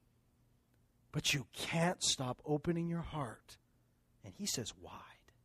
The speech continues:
to the people that God sends. Now, I say this tonight because I realize that there was a great, there's a great freedom in opening up to the things God does. But I, but there is always a, a hesitation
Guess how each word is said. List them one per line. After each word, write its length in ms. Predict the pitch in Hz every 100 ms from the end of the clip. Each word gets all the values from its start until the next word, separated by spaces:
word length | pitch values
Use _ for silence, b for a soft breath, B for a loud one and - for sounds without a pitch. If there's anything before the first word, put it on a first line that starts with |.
| _ _ _ _ _ _
to 100 | -
the 80 | 139
people 300 | - 143 123
that 160 | 120 110
God 260 | 113 110
sends. 640 | - 104 92 101 - - - _ _ _ _ _ _ _ _ _ _
Now, 100 | 156
I 40 | 196
say 240 | - 226
this 200 | 208 196
tonight 420 | - 175 170 160
because 240 | 151 143 143
I 80 |
realize 760 | 147 143 185 185 151 139 139 - b b _
that 160 | 160 156
there 140 | 180
was 220 | 175 160
a 40 | 147
great, 380 | 156 165 185 - -
there's 200 | - 165
a 60 | 160
great 280 | 139 170 165
freedom 540 | - - 202 175 131
in 140 | 135 143
opening 360 | 143 143 139
up 140 | 139 -
to 80 |
the 100 | 135
things 280 | 131 139 135
God 260 | 127 131 131 -
does. 300 | 131 123 - b b -
But 100 | 170
I, 240 | 160 -
but 220 | 156 165
there 180 | 170 160
is 140 | 160 -
always 460 | 214 185 196 196
a, 160 | 175 160
a 80 | -
hesitation 880 | 160 - 170 185 - 190 190 - -